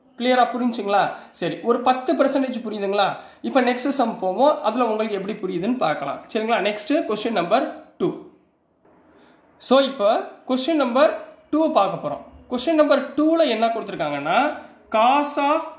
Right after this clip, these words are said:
sin x, அதாவது cos theta-மா, இந்த theta இருக்க வேண்டிய இடத்துல sin x-ன்னு கொடுத்திருக்காங்க.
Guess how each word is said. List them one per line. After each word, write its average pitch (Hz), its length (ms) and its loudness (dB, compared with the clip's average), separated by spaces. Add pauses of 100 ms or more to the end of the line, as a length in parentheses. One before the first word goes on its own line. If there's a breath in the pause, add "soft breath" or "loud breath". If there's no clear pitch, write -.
(140)
sin 196 260 -2
x, - 40 -10 (100)
அதாவது 226 220 -2 (140)
cos 262 200 4 (120)
theta-மா, 220 440 2 (180)
இந்த 202 140 -4
theta 294 480 0
இருக்க 262 180 -2
வேண்டிய 214 180 -4
இடத்துல 240 200 -4 (100)
sin 202 280 0
x-ன்னு 208 240 -8
கொடுத்திருக்காங்க. 143 420 -4